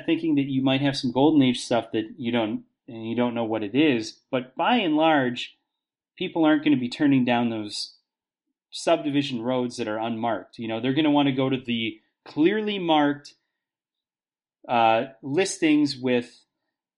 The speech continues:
um, a description of what the condition is, maybe what the year is. If it's, uh, God knows, if you're selling New Avengers, a run of New Avengers, uh, you might wanna say what volume and what year it was. Um,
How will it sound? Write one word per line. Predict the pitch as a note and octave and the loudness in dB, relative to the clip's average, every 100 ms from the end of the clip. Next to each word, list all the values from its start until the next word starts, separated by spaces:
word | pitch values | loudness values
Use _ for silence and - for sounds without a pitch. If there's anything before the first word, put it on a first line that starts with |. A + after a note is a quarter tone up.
| B2 | -6
um, | A2 G#2+ B2 | -2 -2 -2
a | B2+ | -4
description | A#2+ B2 - E3 D#3+ - D#3+ | -4 -6 0 2 2 0 0
of | D#3 B2 A#2+ A2+ - | 2 2 2 0 -2
what | B2 - | -4 -2
the | A2+ | -8
condition | - B2+ E3 F3+ F3+ E3 | -4 0 2 2 0 2
is, | D#3+ D#3+ D#3+ D3 C3+ _ - | 4 4 2 -2 -8 _ -18
maybe | B2+ B2 B2 B2+ | -10 0 2 4
what | C#3 D3+ | 4 4
the | E3 | 2
year | E3 E3+ A3+ F#3+ | 2 2 2 4
is. | A2 G2 A2 | 2 -2 -6
If | G#2 A2+ | -6 -6
it's, | - - | -8 -4
uh, | A2+ G#2+ G#2+ | -2 -2 -2
God | C3 C#3+ C#3 | 0 0 0
knows, | E3+ D#3+ | -4 -4
if | A2+ | -8
you're | A2+ | -10
selling | A2 C3 A#2+ A2+ | -6 -6 -4 2
New | D3 | 2
Avengers, | C3+ C3+ C3+ C3+ A#2+ - - _ _ _ | 2 0 0 -2 -4 -8 -16 _ _ _
a | A2+ | -4
run | B2 D#3 | 2 2
of | A#2 | 2
New | C3 E3+ | 2 2
Avengers, | C3+ A2 G#2 A2 A2 - _ _ _ - | 0 -4 -6 -6 -6 -10 _ _ _ -6
uh, | A2+ | -2
you | A2 A2+ | 0 2
might | B2 C#3 C3+ | 4 4 2
wanna | B2+ B2+ | -2 0
say | D3 B2+ | 0 0
what | A#2 C3+ C3+ | 0 -2 0
volume | B2 B2 C3 C3 | 0 2 2 0
and | B2 A2 | 0 0
what | C3 D3 | -2 2
year | B2 A#2 | 2 2
it | A#2 | 0
was. | A2 A2 - - _ _ _ _ | -2 -2 -6 -14 _ _ _ _
Um, | - A2 A2 A2+ - | -2 2 2 -2 -8